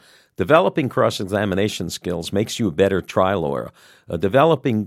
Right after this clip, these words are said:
direct examination skills over and over and over again, sometimes you sound boring, sometimes there's no personality. When I was a prosecutor, I think I was an interesting prosecutor. Um, I tried to tell a very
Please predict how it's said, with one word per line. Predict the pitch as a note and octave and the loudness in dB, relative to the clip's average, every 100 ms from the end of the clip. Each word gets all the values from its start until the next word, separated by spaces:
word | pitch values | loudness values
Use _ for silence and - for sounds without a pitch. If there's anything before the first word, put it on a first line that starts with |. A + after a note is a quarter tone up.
| - | -2
direct | F#2+ E2+ B2+ A#2+ - G#2 | 0 2 2 2 -2 -6
examination | E2+ G2 G2 F2+ G#2+ - F#2 F2+ D2 E2 - - - | -2 0 2 0 0 -2 -6 -6 -10 -14 -20 -20 -12
skills | - - G2 F#2 E2+ - | -8 -2 0 0 0 2
over | A#2 G#2+ | 2 2
and | F#2+ F2 | 0 2
over | A2+ G2+ F#2 | 0 2 0
and | G2 | 2
over | D#3 A#2+ | 2 2
again, | G2 F2 F2+ F#2 - - _ | -2 0 -4 -4 -10 -20 _
sometimes | - C3+ C#3+ C3 A#2 G2 | -2 0 0 0 -2 -2
you | G2 | -4
sound | - E2+ E2 D#2 | -2 -2 -2 -2
boring, | F#2+ A#2+ C3+ B2+ | 0 0 -2 -8
sometimes | - - G#2+ - G#2 G2+ F2 | -6 -2 -2 -2 -4 -4 -4
there's | F#2 E2+ | -6 -2
no | F#2 | -4
personality. | F2+ - F#2 - F#2 G2+ B2 C#3 C#3+ - - - - | -2 -4 -4 -2 -2 0 0 0 -2 -8 -20 -20 -2
When | F#3+ | 0
I | D#4 | 2
was | G#3+ | 0
a | |
prosecutor, | B2+ C#3 B2+ - G#2+ G#2 G2+ | 0 0 0 -4 -2 2 2
I | A#2 | 2
think | - C#3+ A2 | -2 0 2
I | |
was | A2 F#2 | 2 2
an | F#2 | 0
interesting | G2+ G#2 G2+ - F#2 F2+ | 0 -2 -6 -4 -6 -4
prosecutor. | - F2+ F2+ E2+ G2 C#2+ B1+ - - _ - | -4 -4 -4 -10 -8 -8 -10 -16 -20 _ -2
Um, | G2+ G#2 | 0 2
I | G#2+ | 2
tried | - B2+ C#3 | 4 4 2
to | A#2+ | 0
tell | B2 A2+ | 2 4
a | A2 | 4
very | G#2+ A#2 A#2 A#2+ | 4 2 2 0